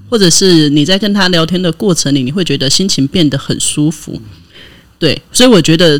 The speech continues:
Speaker 1: 这种聊天其实就像是你去交朋友，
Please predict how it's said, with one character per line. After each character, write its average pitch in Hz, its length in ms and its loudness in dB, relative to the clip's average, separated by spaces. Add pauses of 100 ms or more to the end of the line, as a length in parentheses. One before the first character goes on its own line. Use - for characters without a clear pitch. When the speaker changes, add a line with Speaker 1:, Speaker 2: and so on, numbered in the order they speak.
(120)
Speaker 1:
这 269 140 0
种 180 320 4
聊 147 160 0
天 202 320 0
其 185 120 0
实 185 140 2
就 185 100 0
像 190 200 0
是 151 280 0
你 120 380 -2 (220)
去 180 260 0
交 180 240 -2
朋 139 340 -2
友， 135 220 -2